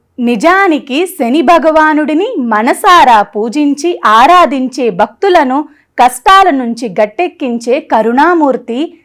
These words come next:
శనీశ్వరుడు. ఏ త్రయోదశి అయితే శనివారంతో కూడి ఉంటుందో ఆ రోజు శనిగ్రహాన్ని శనీశ్వరుడుగా సంబోధించి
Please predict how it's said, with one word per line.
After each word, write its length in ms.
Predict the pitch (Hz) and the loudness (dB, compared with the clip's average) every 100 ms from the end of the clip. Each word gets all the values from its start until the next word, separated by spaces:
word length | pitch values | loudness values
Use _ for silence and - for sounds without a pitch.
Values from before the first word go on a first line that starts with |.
| _ - | _ -8
శనీశ్వరుడు. 920 | 233 233 294 339 285 285 254 233 226 - _ _ _ 220 | -4 -2 -2 -2 -2 0 0 -2 -6 -12 _ _ _ -8
ఏ 220 | 226 339 | -2 -2
త్రయోదశి 840 | 392 262 226 262 415 427 403 349 | -2 0 2 2 2 0 -2 -2
అయితే 420 | - 240 240 254 311 | 0 0 -2 -4 -4
శనివారంతో 960 | 311 247 302 370 339 302 262 262 233 | -4 -2 0 4 4 4 0 -2 -2
కూడి 360 | 240 240 240 247 | -2 -6 -4 -4
ఉంటుందో 680 | 233 233 247 240 247 339 453 _ _ - | -4 -4 -4 -2 2 0 0 _ _ -2
ఆ 220 | 247 285 | 2 4
రోజు 460 | 262 220 320 277 339 | 4 2 0 0 -4
శనిగ్రహాన్ని 1080 | 349 339 247 349 302 294 233 233 214 208 302 | -4 -2 -2 -2 0 -2 0 -4 -2 -4 -8
శనీశ్వరుడుగా 1200 | 320 254 233 330 403 - 330 277 247 233 208 202 | -6 -4 -2 -2 -4 -4 0 0 0 0 0 0
సంబోధించి 1000 | 208 190 208 247 262 285 285 349 466 | 0 -4 0 2 2 0 -4 -2 -4